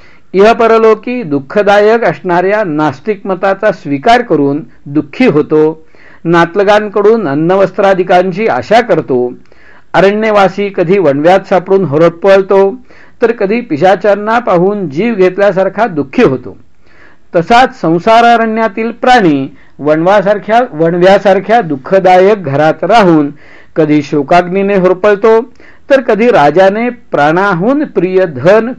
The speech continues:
कर इत्यादी रूपाने हिरावून घेतल्याने जीव गेल्यासारखा कष्टी होतो. अधिक बलवान असलेल्या कोणी कधी त्याचे धन हिसकावून घेतले, तर हा दुःखी होऊन शोकाने आणि मोहाने निश्चित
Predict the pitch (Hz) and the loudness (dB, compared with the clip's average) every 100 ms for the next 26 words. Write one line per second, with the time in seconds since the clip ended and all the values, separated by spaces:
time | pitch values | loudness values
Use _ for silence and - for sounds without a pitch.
0 | - 214 247 269 208 180 208 202 202 185 | -6 0 0 0 -6 -6 -2 -2 -2 -6
1 | 190 247 262 139 135 175 190 143 190 254 | -4 -4 -2 -2 -2 -2 -6 -6 -2 -2
2 | 247 196 175 147 139 147 151 202 233 - | 0 -2 -2 -4 -2 -2 0 0 -4 -14
3 | - - 147 180 247 185 156 160 160 143 | -20 -16 -8 -2 0 2 4 2 2 -2
4 | 170 240 - - 254 156 127 92 - - | -2 -4 -6 -4 0 0 0 -10 -20 -20
5 | - - - - - - - - 170 254 | -20 -20 -20 -20 -20 -20 -12 -4 0 0
6 | 233 202 202 226 254 247 - - 233 233 | 0 2 4 4 2 2 -4 0 2 4
7 | 240 240 190 214 208 220 196 214 220 214 | 2 2 0 0 -2 -2 -2 0 -2 0
8 | 214 196 214 196 180 175 226 226 208 165 | 0 0 0 0 -4 -4 -2 -2 -4 0
9 | 226 247 160 139 135 - - - - - | 0 2 2 2 0 -6 -20 -20 -20 -20
10 | - 202 170 185 165 135 127 214 190 190 | 0 2 4 2 2 -4 -2 2 4 4
11 | 208 196 - 254 240 160 143 127 123 127 | 2 -2 0 0 2 0 2 -2 -4 -10
12 | - - - 185 190 151 143 156 175 196 | -20 -16 -4 -2 0 0 0 2 0 0
13 | 220 156 147 143 269 | -4 -4 -4 -2 -6